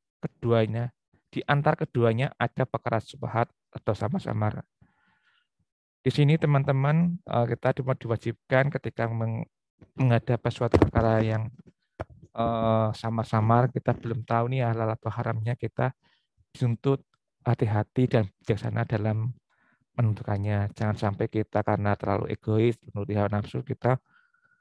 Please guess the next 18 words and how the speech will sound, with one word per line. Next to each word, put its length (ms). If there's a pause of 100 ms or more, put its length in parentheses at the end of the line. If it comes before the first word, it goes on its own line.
(480)
melakukan 720 (280)
hal-hal 360
yang 160 (160)
seharusnya 400
jarang. 220 (600)
Apa, 480 (160)
adapun 560
ketika 320
kita 240
mau 80
makan 560
dan 160
kita 240 (160)
nggak 240
tahu 320
apa 640
ini 240
halal 400